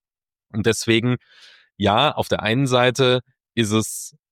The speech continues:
schwieriger oder mehr Arbeit, das erstmal aufzustellen. Auf der anderen Seite ist es, macht es einen aber auch freier in der Entscheidung, was man jetzt ins Programm schreibt und was nicht. Deswegen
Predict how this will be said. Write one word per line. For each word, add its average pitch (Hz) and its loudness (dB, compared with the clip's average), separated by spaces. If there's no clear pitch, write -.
schwieriger 151 0
oder 87 -6
mehr 110 0
Arbeit, 127 0
das 107 -6
erstmal 104 -2
aufzustellen. 131 -2
Auf - -6
der - -4
anderen 143 0
Seite 127 0
ist 117 -2
es, - -4
macht 110 -4
es 120 -6
einen 113 0
aber 107 0
auch 101 -2
freier 131 0
in 110 -4
der 110 2
Entscheidung, 120 0
was 110 -2
man 117 0
jetzt 110 -2
ins 110 -4
Programm 104 -4
schreibt 110 -2
und 117 2
was 98 0
nicht. - -4
Deswegen 117 0